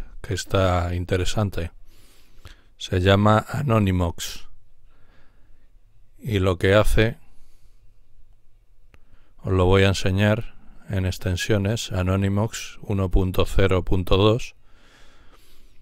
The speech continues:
y lo que hace es que cuando lo activamos, está ahí, esa X, pues cuando lo activamos nos cambia la I P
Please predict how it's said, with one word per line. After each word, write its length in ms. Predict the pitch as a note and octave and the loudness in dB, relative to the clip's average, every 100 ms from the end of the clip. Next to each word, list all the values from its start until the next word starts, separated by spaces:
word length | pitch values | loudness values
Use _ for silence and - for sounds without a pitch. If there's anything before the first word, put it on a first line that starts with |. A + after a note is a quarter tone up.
| - - - - - - - - - | -20 -20 -20 -20 -20 -20 -20 -20 -14
y 140 | - G#2+ | 0 4
lo 180 | G2+ F2+ | 4 4
que 140 | G2 | 4
hace 260 | G#2+ - A2+ | 6 6 4
es 120 | - | 2
que 160 | A2 | -2
cuando 280 | G2+ G2+ F#2+ | 2 4 4
lo 80 | G2 | 4
activamos, 760 | G2 - G2+ A2+ A#2 C#3 - - - - - - | 2 4 6 6 2 -4 -10 -12 -14 -16 -20 -10
está 360 | G#2 - - G2+ | -8 -2 4 6
ahí, 320 | G#2+ A#2 C3+ - - - - - - - - _ - _ - - A2+ | 4 2 -4 -12 -20 -20 -20 -20 -20 -20 -20 _ -20 _ -20 -12 -8
esa 340 | G2+ A2 G#2 | -2 4 6
X, 480 | A2+ A2 B2 - - - - - - - - - - - - - - | 4 2 -2 -2 -10 -12 -18 -20 -20 -20 -20 -20 -20 -20 -20 -16 -4
pues 220 | G2 - | -2 0
cuando 320 | G#2 F#2+ F#2 | 0 0 2
lo 100 | F#2 | 2
activamos 640 | F2+ - F#2+ G2 G#2+ G#2+ | 0 0 2 4 2 0
nos 160 | G#2 F#2+ | -2 -2
cambia 400 | - G2 G2 F#2+ | 0 0 2 2
la 160 | F#2+ F#2+ | 4 2
I 60 | |
P 400 | - G2+ G#2+ - | 6 6 6 0